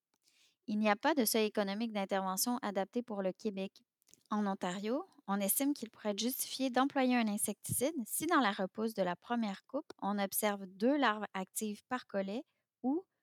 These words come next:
de quatre à huit larves par zone de trente centimètres carrés. Un des signes montrant que les larves sont toujours actives après la fauche est que les plants ne verdissent pas.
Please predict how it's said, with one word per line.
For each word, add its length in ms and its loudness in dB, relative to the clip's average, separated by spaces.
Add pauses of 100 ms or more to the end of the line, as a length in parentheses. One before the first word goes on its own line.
(200)
de 120 0
quatre 300 0
à 60 2
huit 240 -4
larves 320 0
par 200 -4
zone 280 -2
de 140 -6
trente 320 -8
centimètres 480 -8
carrés. 340 -12 (1160)
Un 220 6
des 160 4
signes 300 4
montrant 340 0
que 80 -4
les 140 2
larves 180 4
sont 140 -4
toujours 280 -4
actives 340 -2
après 240 -4
la 120 0
fauche 460 -4
est 100 -2
que 140 -4
les 160 -2
plants 240 -2
ne 120 -2
verdissent 560 -4
pas. 140 -8